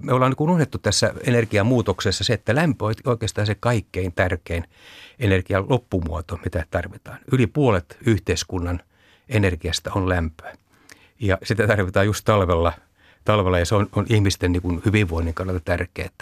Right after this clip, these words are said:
Ja silloin tämä lämmönvarastointi nousee nyt ihan uudelleen. Sitä jo kolmekymmentä vuotta sitten katsottiin paljonkin, mut nyt se tulee tässä isossa mittakaavassa,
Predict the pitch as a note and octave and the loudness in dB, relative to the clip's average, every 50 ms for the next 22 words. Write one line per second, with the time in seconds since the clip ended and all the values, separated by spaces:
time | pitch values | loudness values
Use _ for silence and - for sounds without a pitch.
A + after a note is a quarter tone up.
0 | G2 G2 G2 F#2+ - - - - - C#3+ B2+ A#2 B2+ A#2 A#2 B2 C#3 C#3 B2+ G#2 | -12 -10 -10 -10 -12 -12 -8 -4 -2 -2 0 0 -2 0 0 2 2 4 4 2
1 | F#2 F#2 F#2 F#2 - - - - E2+ F2+ F2+ - - - - _ - - - - | 2 2 0 0 -2 -4 -4 -6 -6 -8 -6 -6 -8 -10 -10 _ -20 -20 -20 -20
2 | - _ - A2 A2 G2+ - A2 G2 G2+ G#2+ - - C3 A2+ A2 G#2+ G2 G2 - | -6 _ 2 2 2 4 2 2 2 2 0 0 0 0 0 2 2 0 0 -4
3 | - - - - - - - - _ _ _ _ - - - C3 B2+ B2+ A2 G#2+ | -8 -14 -18 -14 -14 -14 -14 -16 _ _ _ _ -8 -4 0 2 4 4 4 4
4 | G2+ F#2+ F#2 F2+ - - - G2+ G#2 G#2+ - - - A2 A2+ G2 - - - - | 4 2 2 0 0 0 2 2 2 0 -2 -4 -2 -2 -2 -2 -4 -8 -4 0
5 | B2+ B2 A2+ A2 G2 - G2+ F#2 - - F2 - G2 F2 - - F#2+ - F#2+ F2 | 0 2 2 0 0 0 -2 -2 0 -2 -2 0 -2 -2 -2 -4 -2 0 -2 -2
6 | - - F#2 - _ - F#2 F2+ - G2+ F#2 F2+ F2 E2+ - G2 E2 - _ - | -2 -6 -10 -8 _ -4 -2 0 0 0 0 0 0 0 -2 -2 -4 -4 _ -16
7 | - - - - _ - G2 - B2+ A#2 - - - - G2 F#2+ F#2 F#2 - _ | -20 -20 -20 -12 _ -4 0 0 0 0 0 -2 -2 0 2 2 2 0 -2 _
8 | _ - - - - - - - - - B2+ A#2+ A#2 G#2 - - F#2+ F2+ F2 - | _ -20 -18 -8 -6 -4 -4 -4 -2 0 2 2 2 2 2 0 0 0 0 -2
9 | _ - F2+ - F2+ F2 E2+ E2 - - - | _ -6 -4 -2 -2 -2 -2 -2 -2 -2 -4